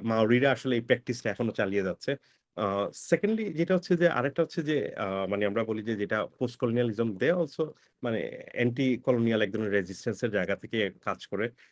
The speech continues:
পাশাপাশি যে ডিকলোনিয়ালিটি ল্যাটিন আমেরিকার যে মুভমেন্ট টা যেটা স-, মানে আমরা জানি যে নাইনটিজ এর পর থেকে ডেভেলপ হয়েছে এবং আ, এ-, এরপর সেটা হচ্ছে যে আ, নাইনটিজ এর লেট নাইনটিজ থেকে মূলত আরকি যে, যে গ্লোবাল সাউথ আরকি এটা। এইগুলা নিয়ে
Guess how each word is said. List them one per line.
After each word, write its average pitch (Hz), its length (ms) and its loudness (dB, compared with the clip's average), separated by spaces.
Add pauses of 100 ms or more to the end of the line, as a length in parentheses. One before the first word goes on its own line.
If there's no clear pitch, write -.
(340)
পাশাপাশি 170 360 2
যে 156 160 4
ডিকলোনিয়ালিটি 127 760 2
ল্যাটিন 110 340 0
আমেরিকার 110 340 0
যে 117 140 2
মুভমেন্ট 101 360 -2
টা 107 80 -2
যেটা 98 200 -2
স-, - 200 -20
মানে 98 200 -4
আমরা 95 180 -2
জানি 95 200 0
যে 98 120 0 (320)
নাইনটিজ 107 340 2
এর 120 100 4
পর 113 140 0
থেকে 107 200 -6
ডেভেলপ 98 360 -2
হয়েছে 104 300 -2 (560)
এবং 147 220 6 (100)
আ, 117 160 2 (400)
এ-, 87 180 -6 (120)
এরপর 127 320 4
সেটা 127 180 -2
হচ্ছে 127 200 0
যে 120 220 4
আ, 98 120 2 (260)
নাইনটিজ 110 320 0
এর 120 80 2
লেট 120 240 2
নাইনটিজ 113 340 0
থেকে 113 180 -4
মূলত 107 280 0
আরকি 107 220 0
যে, 101 180 0
যে 98 140 2
গ্লোবাল 101 380 2
সাউথ 90 280 -4
আরকি 92 180 -8
এটা। 90 180 -6
এইগুলা 120 340 2
নিয়ে 156 160 2